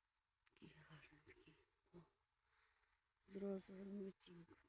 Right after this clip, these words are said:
Так, то розовий. Чи борочковий. Такий має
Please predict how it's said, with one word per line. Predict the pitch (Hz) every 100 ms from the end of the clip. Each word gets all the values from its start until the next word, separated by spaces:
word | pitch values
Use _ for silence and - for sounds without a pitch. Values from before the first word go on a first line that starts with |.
| -
Так, | - 254 -
то | - 220
розовий. | 240 247 196 185 - - - - _ _ _ _ _ _
Чи | - 190
борочковий. | 190 180 165 - - 208 214 202 196 _ _ _ _ _ - _ _ _ _ _ _
Такий | _ - 196
має | 196 180 175